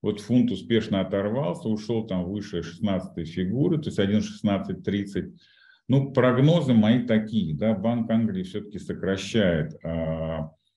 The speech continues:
повышает, вернее, ставки, да, всё делает правильно, и на нём, на Англии не висит этот, на Великобритании такой огромный баланс в виде вот этой разношёрстного одеяла, какой есть у Европы.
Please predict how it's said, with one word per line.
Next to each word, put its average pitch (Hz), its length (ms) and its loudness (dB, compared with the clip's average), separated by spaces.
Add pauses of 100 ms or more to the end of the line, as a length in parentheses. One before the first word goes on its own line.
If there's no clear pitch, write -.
(680)
повышает, 113 560 2
вернее, 85 360 0
ставки, 131 500 -4
да, 104 240 0
всё 107 200 -6
делает 90 440 -4
правильно, 135 680 -2
и 113 200 0
на 113 180 0
нём, 117 500 2
на 101 180 -6
Англии 110 260 -2
не 104 220 -2
висит 110 420 -8
этот, 90 180 -8
на 90 80 -4
Великобритании 95 800 0
такой 98 380 -2
огромный 95 380 -2
баланс 92 580 -6
в 85 80 -12
виде 90 260 -6
вот 85 160 -6
этой 87 220 -2
разношёрстного 90 840 -2
одеяла, 87 480 0
какой 101 380 -4
есть 90 280 -6
у 87 40 -4
Европы. 80 560 -4